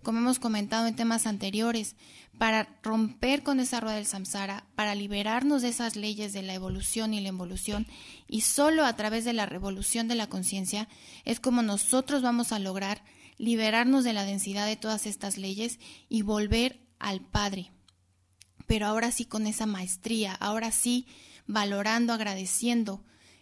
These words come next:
este, ¿por qué? Porque ya sufrimos, porque ya, eh, nos costó alcanzar todo eso que nos había sido dado en un principio y que nosotros no supimos valorar.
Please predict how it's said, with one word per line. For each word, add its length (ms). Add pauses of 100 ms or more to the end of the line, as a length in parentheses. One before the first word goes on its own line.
(140)
este, 920
¿por 200
qué? 220
Porque 280
ya 140
sufrimos, 800 (340)
porque 320
ya, 420
eh, 520 (540)
nos 340
costó 880 (560)
alcanzar 920
todo 280
eso 220
que 120
nos 180
había 320
sido 320
dado 260
en 120
un 100
principio 640
y 80
que 140
nosotros 480
no 120
supimos 640
valorar. 480